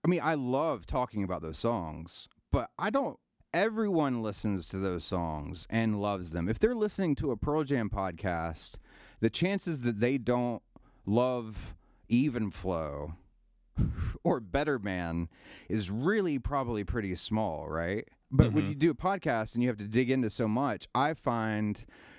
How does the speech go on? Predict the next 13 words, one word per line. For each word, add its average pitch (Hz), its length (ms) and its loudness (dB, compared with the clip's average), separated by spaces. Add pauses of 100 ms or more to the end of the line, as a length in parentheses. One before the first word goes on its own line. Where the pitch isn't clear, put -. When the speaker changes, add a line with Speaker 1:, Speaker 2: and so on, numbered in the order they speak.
(220)
Speaker 1:
um, 104 220 2
you 110 100 2
know, 95 100 0
to 117 160 -2
your 107 160 4
original 107 280 0
point, 143 320 0
like, 95 180 -2
but 104 300 -2
when 120 200 4
I 196 120 2
saw 147 220 0
Mankind, 113 1000 0